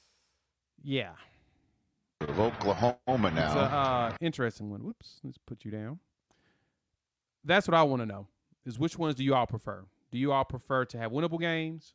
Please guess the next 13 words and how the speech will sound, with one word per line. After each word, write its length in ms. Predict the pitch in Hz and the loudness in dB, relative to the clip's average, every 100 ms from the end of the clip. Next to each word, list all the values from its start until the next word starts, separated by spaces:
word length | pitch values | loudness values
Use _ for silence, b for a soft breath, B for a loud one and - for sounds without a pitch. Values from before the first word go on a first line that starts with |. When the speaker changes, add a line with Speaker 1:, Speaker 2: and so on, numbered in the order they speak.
| - | -16
Speaker 1:
or 120 | 123 | -12
do 100 | 120 | -10
you 100 | 120 | -12
prefer 380 | 117 113 123 117 | -14 -12 -10 -10
to 80 | |
have 500 | 107 117 110 110 104 | -8 -6 -4 -6 -8
games 440 | 131 120 117 113 104 | -8 -6 -4 -6 -4
that 180 | 117 110 | -4 -2
are, 640 | 113 110 107 104 104 104 _ _ _ _ _ _ - | -2 0 0 0 -2 -4 _ _ _ _ _ _ -2
um, 760 | 123 117 104 98 98 98 113 _ _ _ _ _ _ _ _ _ _ _ _ _ _ _ _ _ _ _ _ _ _ _ _ _ _ _ | 2 2 0 -4 -10 -14 -18 _ _ _ _ _ _ _ _ _ _ _ _ _ _ _ _ _ _ _ _ _ _ _ _ _ _ _
there 240 | 123 143 127 | 0 2 2
for 120 | 123 | 0
recruiting? 440 | 104 104 110 98 | -4 -6 -8 -8